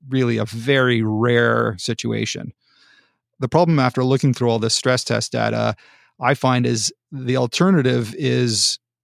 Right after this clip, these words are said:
doing nothing, I guess. You know, no follow-up, no further stress testing, no further testing. And that's kind of scary for me. And having them follow up in our rapid cardiology clinic if, in a few days, in a way, is just kind of passing the buck,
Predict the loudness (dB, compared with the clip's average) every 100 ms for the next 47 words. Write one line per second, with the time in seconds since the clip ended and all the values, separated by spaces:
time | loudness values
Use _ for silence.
0 | _ 0 2 2 2 2 0 -2 -4 -6
1 | -8 -6 -8 -8 -6 -4 -4 -2 2 2
2 | 2 0 2 2 0 -2 -2 0 0 -2
3 | 0 0 0 0 -2 -2 -2 -2 -2 -6
4 | _ _ _ 0 2 2 0 2 0 0
5 | 0 -2 -2 -4 _ _ _ _ -2 0
6 | 0 -2 -2 0 0 -2 0 2 2 0
7 | -2 -2 -4 -8 _ _ _ _ _ -2
8 | 0 2 2 2 2 2 2 0 2 2
9 | 0 -4 -4 -2 0 0 -2 -4 -4 -6
10 | -10 -16 -8 -6 -6 -4 -4 -2 0 2
11 | 2 0 -2 -4 -16 _ -4 0 2 2
12 | 2 2 2 0 -2 -2 -2 0 0 -2
13 | -4 -8 -2 0 0 -4 -4 -2 -2 -4